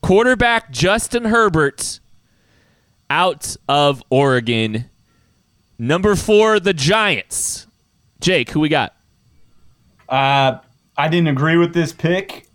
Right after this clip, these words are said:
Speaker 2: <clears throat> but this pick is gonna happen in our mock draft. The Giants and the Fighting Dave Gettlemans are going to take <laughs> Tristan Wirfs, offensive tackle out of Iowa.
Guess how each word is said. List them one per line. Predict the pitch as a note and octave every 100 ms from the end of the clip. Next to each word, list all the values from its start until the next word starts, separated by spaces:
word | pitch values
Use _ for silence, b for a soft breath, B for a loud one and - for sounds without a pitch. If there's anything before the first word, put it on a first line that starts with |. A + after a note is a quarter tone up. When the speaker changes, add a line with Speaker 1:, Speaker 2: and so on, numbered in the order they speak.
| -
Speaker 2:
<clears throat> | - G#3 G3 G3+ D#3+ -
but | C#3+ C3
this | C3 C3+
pick | D#3 C#3+
is | C3+
gonna | D3+ C#3+ C3 B2+
happen | D#3+ E3 E3
in | C#3
our | C3+ D#3
mock | D3+ D#3 D#3
draft. | E3 D#3+ D#3+ D#3
The |
Giants | C3 B2 C#3+ D#3 D#3+ E3+ D#3+
and | C3+
the |
Fighting | B2+ C#3+ D3 C#3+
Dave | C#3 C#3+ B2
Gettlemans | C#3+ D#3 D#3 D#3+ D#3 E3 - B B B B B
are | C3+
going | C3 C#3+ D3
to | C3+ C3+
take | - C#3+ C#3+ - -
<laughs> |
Tristan | - F3+ - F3 D3+
Wirfs, | C#3 D#3+ F3 - - - -
offensive | C#3+ D3 D3 C#3 B2+
tackle | C#3+ D3+ D3 D3+ C#3+
out | C3+
of | B2+ A#2 _ _ _ -
Iowa. | A2+ C#3 D3+ E3 E3+